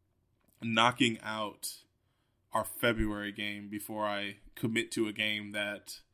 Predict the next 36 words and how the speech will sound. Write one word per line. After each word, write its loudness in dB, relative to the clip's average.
I 4
probably 6
will -2
wanna -4
play -6
ninety -2
hours -4
in, -8
and, -12
uh, -12
so 0
I'm 0
gonna 2
do 0
what 6
I 8
can 2
to -2
beat -2
this -6
Feb-, 2
our 6
February -2
game. -6
I 12
won't 6
say 6
quickly, 4
but, -8
like, -4
in -4
a -2
timely 2
fashion. -2
So -10
then, -8